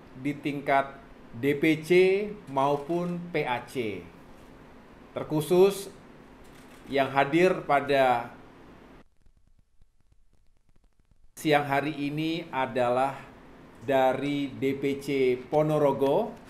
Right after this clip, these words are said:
Mana angkat tangan Ponorogo? Terima kasih kepada Bapak Misri Effendi sebagai Ketua D P C yang juga merupakan Wakil Ketua D P R D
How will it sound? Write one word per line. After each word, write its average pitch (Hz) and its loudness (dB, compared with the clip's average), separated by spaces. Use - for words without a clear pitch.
Mana 143 -2
angkat 139 -2
tangan 147 -2
Ponorogo? 147 0
Terima 131 -2
kasih 175 4
kepada 147 6
Bapak 139 2
Misri 165 0
Effendi 151 0
sebagai 139 2
Ketua 165 4
D 156 0
P 156 -2
C 151 -8
yang 135 -2
juga 143 0
merupakan 147 2
Wakil 151 0
Ketua 147 0
D 135 0
P 139 -2
R 131 -2
D 131 -2